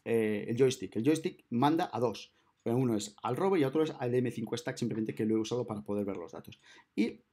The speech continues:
una password. Esta misma contraseña, pues, la que queráis, pues tiene que estar en, en el otro. Vale.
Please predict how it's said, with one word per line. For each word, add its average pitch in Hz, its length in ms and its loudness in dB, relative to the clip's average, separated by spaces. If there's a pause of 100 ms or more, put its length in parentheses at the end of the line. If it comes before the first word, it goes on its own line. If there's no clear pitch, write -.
(140)
una 127 300 2
password. 117 320 -2
Esta 160 160 0
misma 160 240 2
contraseña, 196 580 0 (120)
pues, - 160 -14 (120)
la - 80 -16
que 104 120 -4
queráis, 190 400 2
pues - 240 -20
tiene 107 160 0
que 139 60 -4
estar - 200 -12
en, - 140 -16
en 78 100 -10
el 67 100 -10
otro. - 200 -20 (2750)
Vale. 113 420 2